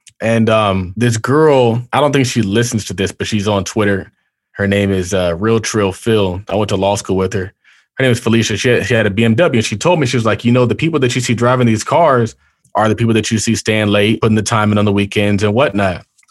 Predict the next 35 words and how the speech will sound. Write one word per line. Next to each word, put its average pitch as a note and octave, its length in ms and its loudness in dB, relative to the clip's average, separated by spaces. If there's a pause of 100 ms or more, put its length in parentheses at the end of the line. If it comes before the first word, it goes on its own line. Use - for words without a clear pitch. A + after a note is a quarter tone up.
(120)
And G#2+ 640 0
I A#2 60 0
was A#2+ 100 0
like, A2 100 0
"That's C#3+ 220 -2
interesting," A#2 460 -2
because G#2+ 400 -2
we A#2+ 100 2
always D3 640 2 (160)
think C3+ 460 -2 (180)
that G2+ 420 0
you A#2 60 2
become C3 560 0
the B2+ 100 2
person B2 540 0
worthy B2 320 2
of D3 100 2
something F3 540 0 (240)
before B2 340 2
you A#2+ 160 4
get A2 260 -2
that G#2+ 240 -2
thing, F2 360 -4 (320)
as A2 160 0
opposed C3+ 540 0
to G#2+ 500 0
you A#2 140 2
get D3 220 0
the C3 100 0
thing C#3+ 420 2
and G2 80 0
then A2+ 140 4
you C#3 100 2
become B2 380 2
the A2 120 2